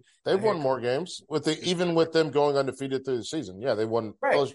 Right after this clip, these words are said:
Speaker 2: That,
Speaker 1: Notre
Speaker 2: that's
Speaker 1: Dame's
Speaker 2: what
Speaker 1: won
Speaker 2: I'm
Speaker 1: more
Speaker 2: saying.
Speaker 1: games.
Speaker 2: So Brian Kelly, he's bona fide.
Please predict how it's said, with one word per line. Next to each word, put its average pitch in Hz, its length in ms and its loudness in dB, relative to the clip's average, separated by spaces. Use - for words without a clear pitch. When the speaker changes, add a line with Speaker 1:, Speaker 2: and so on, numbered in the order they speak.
Speaker 2:
That, 202 260 2
Speaker 1:
Notre 156 140 6
Speaker 2:
that's 127 160 4
Speaker 1:
Dame's - 0 -
Speaker 2:
what 127 40 0
Speaker 1:
won 120 60 0
Speaker 2:
I'm 117 60 -2
Speaker 1:
more 110 120 0
Speaker 2:
saying. 113 180 -2
Speaker 1:
games. 98 100 -10
Speaker 2:
So 165 180 -6
Brian 226 440 0
Kelly, 190 520 -4
he's 175 200 -8
bona 175 380 0
fide. 123 440 0